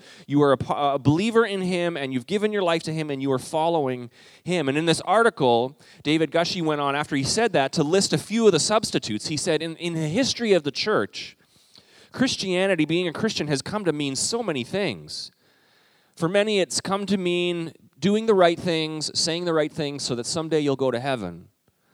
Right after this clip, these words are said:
It's come to mean believing the right doctrines or orthodoxy or the right denomination, having the right church structure or belief, having the right church governance, having appropriate or adequate church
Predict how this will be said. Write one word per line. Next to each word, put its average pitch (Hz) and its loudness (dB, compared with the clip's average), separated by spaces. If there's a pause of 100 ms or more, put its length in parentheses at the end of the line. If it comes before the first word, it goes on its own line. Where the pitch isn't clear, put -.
(380)
It's 143 0
come 196 -2
to 202 4
mean 180 2
believing 190 2
the 196 2
right 170 2
doctrines 127 -4
or 127 0
orthodoxy 135 2
or 123 2
the 127 4
right 156 2
denomination, 127 -4
having 151 -2
the 139 4
right 139 0
church - -2
structure - -4
or 120 0
belief, 110 -6 (800)
having 165 2
the 156 4
right 151 6
church 147 -2
governance, 127 -4 (540)
having 180 0
appropriate 175 0
or 123 0
adequate 147 0
church - -4